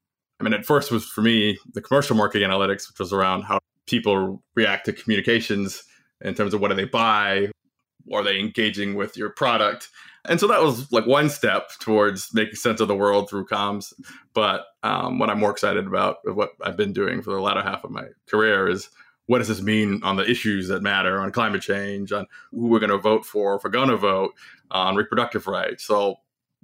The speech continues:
I like data science in that context, is giving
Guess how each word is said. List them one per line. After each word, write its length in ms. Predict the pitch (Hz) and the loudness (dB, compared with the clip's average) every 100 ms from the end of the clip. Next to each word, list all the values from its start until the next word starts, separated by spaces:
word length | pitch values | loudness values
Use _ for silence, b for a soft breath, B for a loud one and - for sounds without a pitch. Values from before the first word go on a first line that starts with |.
| _ _ _ _ - | _ _ _ _ -4
I 120 | 113 | 0
like 180 | 113 104 | 0 2
data 220 | 107 101 | 2 2
science 300 | - 104 92 | 0 -2 -2
in 60 | 98 | -4
that 160 | 107 | -4
context, 440 | - 92 101 101 104 | -4 -4 -2 -4 -6
is 80 | |
giving 260 | 98 113 104 | 0 0 0